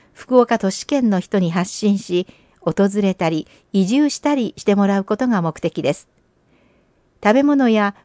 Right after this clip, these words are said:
物産の販売、観光案内、移住相談などのほか、ステージでは音楽ライブが行われ、一日中家族連れなどで賑わいました。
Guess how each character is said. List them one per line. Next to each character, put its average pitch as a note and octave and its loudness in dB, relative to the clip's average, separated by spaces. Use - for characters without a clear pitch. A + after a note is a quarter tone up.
物 F#3+ -2
産 C#4 0
の A#3+ 2
販 G#3 0
売、 F3+ -2
観 D4+ 4
光 D4 0
案 A3+ 0
内、 C#3 -6
移 G#3 2
住 C#4 2
相 C4+ 2
談 F#3 0
な G3 0
ど G3 0
の E3+ -2
ほ E3+ -2
か、 D#3+ -2
ス - -16
テ D4+ 4
ー C#4+ 2
ジ A3+ -8
で G#3+ 2
は F#3+ 4
音 A#3 4
楽 D#4+ 0
ラ D#4 0
イ D4+ 0
ブ A#3+ 2
が F#3 0
行 G3+ -2
わ G3 2
れ、 F#3+ 2
一 F3+ -4
日 C4+ 0
中 A#3 2
家 G3 0
族 A3+ 0
連 A#3 -2
れ A#3 2
な A3+ 2
ど G#3+ 0
で F3 0
賑 E3 -2
わ D#3+ -4
い D#3 -6
ま E3 -4
し - -14
た。 - -6